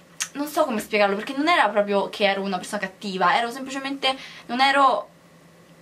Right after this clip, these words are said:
il meglio che potevo essere, non ero la persona migliore. E un'altra cosa che ho imparato col tempo è non giudicare una persona da quello che vedi, da quello che ti dicono,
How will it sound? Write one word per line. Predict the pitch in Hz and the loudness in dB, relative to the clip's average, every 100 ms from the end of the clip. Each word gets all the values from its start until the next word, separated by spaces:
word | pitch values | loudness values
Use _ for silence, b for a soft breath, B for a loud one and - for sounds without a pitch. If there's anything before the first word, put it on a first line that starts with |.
| - - | -20 -10
il | 233 | -6
meglio | 233 214 214 214 | 0 2 2 0
che | 208 | 0
potevo | 220 202 196 | -4 -4 2
essere, | 196 185 - - 202 196 | 2 2 -6 -4 0 2
non | 196 190 | 0 -2
ero | 196 | 0
la | 196 | 0
persona | 196 - 190 | 0 -8 -8
migliore. | 185 185 175 180 180 180 190 196 | -6 -4 -4 -4 -4 2 4 4
E | 311 | 2
un'altra | 339 381 370 | 2 2 2
cosa | 262 269 | 2 0
che | 220 | 0
ho | |
imparato | 214 214 202 196 | -2 2 2 2
col | 214 233 | -4 0
tempo | 180 165 175 208 202 | 0 0 -4 -4 -2
è | 214 | 0
non | 214 220 202 190 196 | 0 -2 -2 -2 -4
giudicare | 190 214 208 185 180 | -6 -6 0 0 0
una | 185 | -4
persona | 233 233 - 170 180 | -8 -12 -8 -4 -2
da | 180 | -2
quello | 196 180 | -4 -6
che | 180 | -6
vedi, | 185 180 190 185 208 | -8 -4 -4 -2 -4
da | 180 | -4
quello | 180 175 | -4 -4
che | 170 | -6
ti | 170 175 | -8 -8
dicono, | 185 180 185 190 | -8 -6 -6 -6